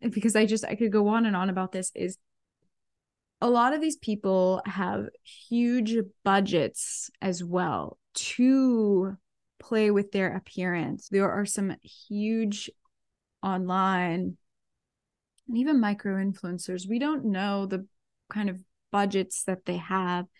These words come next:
We don't know. Many of the times they have a really big budget to devote to looking a certain way every single day, looking beautiful, getting their hair extensions. Like, hair extensions are thousands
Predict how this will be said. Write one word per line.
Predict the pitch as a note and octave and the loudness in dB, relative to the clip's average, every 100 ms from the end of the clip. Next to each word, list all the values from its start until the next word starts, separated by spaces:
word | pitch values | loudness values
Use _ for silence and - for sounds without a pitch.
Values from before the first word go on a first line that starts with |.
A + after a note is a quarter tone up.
| _ - | _ -6
We | F#3 | -2
don't | A3 A#3+ G3+ | 0 0 -2
know. | F3+ - - - _ _ _ _ _ - | -4 -6 -8 -12 _ _ _ _ _ -4
Many | F#3 G#3 | -2 0
of | B3+ | -2
the | A3+ | -2
times | G#3 G#3+ B3+ C#4 B3 | 0 2 2 0 -2
they | F#3+ F#3 | 0 0
have | G3 F#3 | 0 0
a | F#3+ F#3 - | -2 -4 -8
really | G3+ F3+ F#3 G#3 G3 G#3 G#3 | -8 -4 2 2 4 2 2
big | F#3 F3+ F3+ | 2 0 -2
budget | F#3 E3+ F3 - - | -4 -2 -2 -4 -8
to | - F3+ E3+ E3+ | -4 -2 -2 -2
devote | F3 F3 E3+ E3+ - | -4 -4 -2 -4 -6
to | - E3+ E3 _ _ - | -4 -4 -4 _ _ -4
looking | F#3+ F#3 E3+ E3+ F#3 F#3+ | -2 -2 -2 -2 -4 -4
a | G3+ | -6
certain | F#3 F3 F#3 | -6 -4 -2
way | E3+ E3 | -2 -2
every | E3+ | -4
single | E3+ D3 C#3+ | -4 -4 -4
day, | D#3+ - | -4 -4
looking | E3+ - - | -4 -4 -4
beautiful, | F3+ - - - - - _ _ _ - | -2 -2 -4 -8 -10 -12 _ _ _ -4
getting | F3+ F#3 F3+ | -2 0 0
their | F3+ F3 | -2 -4
hair | - F3 F3+ | -4 0 0
extensions. | F3+ - - E3+ E3 F3 F3 E3 | 0 -4 -6 -6 -6 -6 -6 -6
Like, | E3+ | -4
hair | A3 A3+ | 0 0
extensions | A3 - F#3 F#3+ - G3 F#3+ F3+ | 0 -4 -2 -2 -2 -2 -2 -2
are | F3 F3 E3 _ _ _ _ _ _ _ _ _ | -4 -4 -8 _ _ _ _ _ _ _ _ _
thousands | F#3 F3 F3+ F3 F3 E3+ E3+ - - | -2 0 0 -2 -4 -4 -4 -4 -4